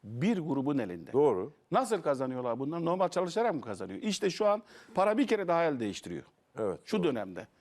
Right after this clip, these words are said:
Speaker 2: Değiştiriyor, doğru.
Speaker 1: Dolayısıyla bu kurguda şimdi I D iki bin yirmi
Speaker 2: Mesela
Speaker 1: nokta org
Speaker 2: ulaşımı
Speaker 1: dedi.
Speaker 2: mahvettiler şu anda.
Speaker 1: Ulaşım, hava yolları birçoğu el
Speaker 2: Toplu
Speaker 1: değiştirecek.
Speaker 2: ulaşımı mahvettiler,
Speaker 1: Şu
Speaker 2: hava
Speaker 1: an
Speaker 2: ulaşımını
Speaker 1: gıda,
Speaker 2: mahvettiler.
Speaker 1: temizlik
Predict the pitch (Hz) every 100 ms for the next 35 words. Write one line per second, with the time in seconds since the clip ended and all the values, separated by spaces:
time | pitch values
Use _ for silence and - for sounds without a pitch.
0 | - 98 107 - 156 170 82 101 113 156
1 | 190 233 - 330 180 139 233 240 208 208
2 | 185 196 190 110 - _ _ - - 208
3 | 202 196 202 - _ _ - 180 202 190
4 | 214 175 196 202 202 202 196 196 180 165
5 | 123 156 156 156 196 196 196 175 135 98
6 | 76 - 71 64 57 170 190 175 - 170
7 | 170 190 196 180 175 185 208 - 208 202
8 | 196 - 175 165 147 143 175 190 180 165
9 | 151 131 113 202 190 160 143 - 123 160
10 | 170 165 190 185 180 175 165 175 170 160
11 | 185